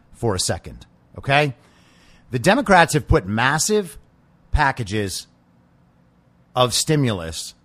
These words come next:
on the table for Trump since May, and he has not signed them. Why has he not signed them? Because of what's in the package and because of the size of the package.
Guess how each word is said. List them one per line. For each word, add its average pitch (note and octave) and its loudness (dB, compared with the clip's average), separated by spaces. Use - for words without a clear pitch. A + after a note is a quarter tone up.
on C3+ 0
the F#3+ 0
table C3 -2
for D3 -4
Trump G2+ -2
since - -2
May, A#2 -2
and A2 -6
he A2 -2
has G#2 0
not A2+ -2
signed G#3+ 4
them. D2 -8
Why F2 -4
has A2 0
he C3 6
not D3 6
signed D#3 0
them? D#3 0
Because F#3 0
of G#3+ 2
what's D3+ 2
in C#3+ 2
the C3 0
package B2 -2
and D#3 -2
because F3 -2
of E3 -12
the F3+ -2
size G#3 4
of F#2 -6
the G2 -6
package. - -8